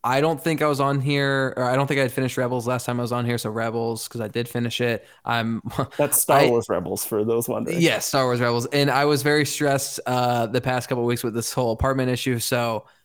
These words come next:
Speaker 1: I put on Sopranos and watching that again, of
Speaker 2: Mm.
Speaker 1: course, plugging that. But the big
Speaker 2: Sopranos.
Speaker 1: news is, guys, I'm gonna say this here, and I think it's okay, 'cause not everyone who listens to the Re-,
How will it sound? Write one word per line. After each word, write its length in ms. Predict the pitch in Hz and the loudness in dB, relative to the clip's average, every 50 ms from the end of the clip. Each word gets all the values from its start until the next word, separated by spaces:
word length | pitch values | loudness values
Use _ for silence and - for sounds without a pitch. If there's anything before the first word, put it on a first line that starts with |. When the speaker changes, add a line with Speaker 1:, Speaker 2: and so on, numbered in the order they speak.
| _ _ _ - | _ _ _ -4
Speaker 1:
I 200 | - 117 117 113 | -2 0 0 -2
put 160 | 113 - 127 | -2 -2 -2
on 120 | 120 113 | -2 -2
Sopranos 520 | - - 113 - 123 123 120 117 117 113 - | -2 -4 -6 -4 -4 -4 -4 -4 -4 -4 -6
and 220 | 113 113 110 101 | -6 -6 -6 -6
watching 280 | 104 117 170 - 117 127 | -6 -6 -6 -4 -2 0
that 120 | 135 139 | 2 2
again, 260 | 135 131 135 131 131 | 4 4 4 2 2
of 80 | 123 - | 0 -2
Speaker 2:
Mm. 40 | - | -4
Speaker 1:
course, 300 | - 123 117 120 - - - - | -4 -2 -2 -2 -6 -10 -6 -4
plugging 220 | 127 120 120 117 | -2 -2 0 0
that. 260 | 117 117 113 117 120 | 0 0 0 -2 0
But 300 | - 165 170 170 160 156 - | 2 4 4 4 2 0 -4
the 80 | 113 | -4
big 140 | 107 135 131 113 | 0 0 2 4
Speaker 2:
Sopranos. 240 | 123 156 151 147 | 4 4 4 4
Speaker 1:
news 220 | 147 143 139 131 127 | 4 4 4 4 4
is, 160 | 135 123 117 | 2 2 2
guys, 340 | 120 131 123 120 123 120 117 - - - | 2 2 2 2 2 0 -2 -4 -6 -4
I'm 120 | 120 135 | -2 0
gonna 140 | 160 175 170 | 2 2 2
say 200 | - - 160 156 151 | 2 2 2 2 2
this 160 | 160 139 - | 2 0 0
here, 420 | - - 135 131 135 139 135 - _ _ _ _ _ _ _ _ _ _ _ _ _ _ _ - | 0 0 0 2 2 0 -2 -6 _ _ _ _ _ _ _ _ _ _ _ _ _ _ _ -4
and 180 | 117 123 123 120 | -2 -2 0 0
I 60 | 120 | 0
think 200 | 117 - 135 135 | 0 0 0 0
it's 120 | 131 - | 2 0
okay, 400 | 143 127 117 - 127 123 120 120 | 0 -2 0 0 -2 0 0 -2
'cause 200 | 117 - 117 113 | -2 -2 -4 -4
not 180 | 123 123 120 - | -2 -4 -4 -4
everyone 320 | - 117 117 120 123 123 123 | -4 -4 -2 -2 -2 0 0
who 80 | 127 | 0
listens 280 | 123 120 - - 117 - | 0 -2 -2 -6 -8 -6
to 100 | - 123 | -4 -4
the 100 | 123 120 | -2 -2
Re-, 60 | 123 | -4